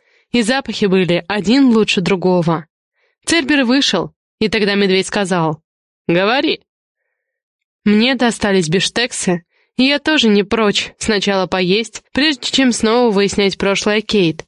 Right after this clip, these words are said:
чьи тайны способны отбить любой аппетит только так.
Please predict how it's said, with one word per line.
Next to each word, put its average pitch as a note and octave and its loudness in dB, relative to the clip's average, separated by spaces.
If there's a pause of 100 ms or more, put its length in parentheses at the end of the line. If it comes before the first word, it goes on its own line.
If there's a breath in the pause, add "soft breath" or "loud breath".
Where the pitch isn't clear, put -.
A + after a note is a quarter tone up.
(120)
чьи A3+ -2
тайны A3 -2
способны F#3+ -2
отбить F3+ -2
любой G#3 0
аппетит G#3 -4
только G3 -4
так. D#3+ -6